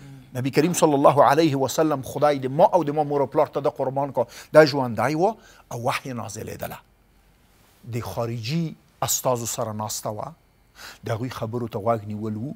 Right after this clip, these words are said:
نبی کریم صلی الله علیه وسلم د هغو خلکو په ژبه باندې هغوی ته لیک لیږلی دی، ترجمان یې راغوښتی دی، هغه الفاظ یې ورته کارولي دي چې ډېر مناسب په ابرو او موعظة حسنه وه.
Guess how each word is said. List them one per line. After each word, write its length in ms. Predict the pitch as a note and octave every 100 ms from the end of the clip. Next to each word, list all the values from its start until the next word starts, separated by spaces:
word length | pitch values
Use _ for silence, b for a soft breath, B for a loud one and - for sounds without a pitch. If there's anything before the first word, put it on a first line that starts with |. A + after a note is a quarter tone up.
| - C3
نبی 180 | A#2 A#2
کریم 180 | A#2 B2+
صلی 240 | - B2+ A#2
الله 320 | A#2+ A#2 G#2
علیه 300 | A#2 B2 A2+
وسلم 340 | A2+ B2+ B2
د 100 | A#2 A#2+
هغو 100 | B2+
خلکو 260 | F3 D3+ B2
په 120 | A#2+
ژبه 200 | B2+ D3 B2+
باندې 520 | A#2 G#2+ - - -
هغوی 180 | A2 C#3
ته 100 | B2 A2+
لیک 180 | B2 B2
لیږلی 420 | G#2 G#2 A2+ C3+ C#3+
دی، 60 | E3+ _ _ _ B B B
ترجمان 520 | D3+ B2 C#3 C3+ C#3+
یې 120 | C3+ A#2
راغوښتی 520 | A#2+ C3+ - D3+ D3+
دی، 80 | E3+ G#3 - B B - -
هغه 260 | G#3 G#3 - D#3
الفاظ 520 | C3 - F3+ A#3+ G#3
یې 100 | A#3+
ورته 240 | A3 D#3+ F#3
کارولي 500 | - F#3 D#3 D#3+ D#3+ D3
دي 80 | C3
چې 180 | D3+ C3+
ډېر 100 | D#3 C#3
مناسب 420 | C3 A#2 - E3 - b b C#3+
په 160 | C3+ C3+
ابرو 300 | A#2 D#3 D3 - b b _
او 120 | D3 B2+ C3
موعظة 600 | A2 C3 B2+ C#3+ D3 A2+
حسنه 400 | - - C3+ A2+ G#2
وه. 100 | -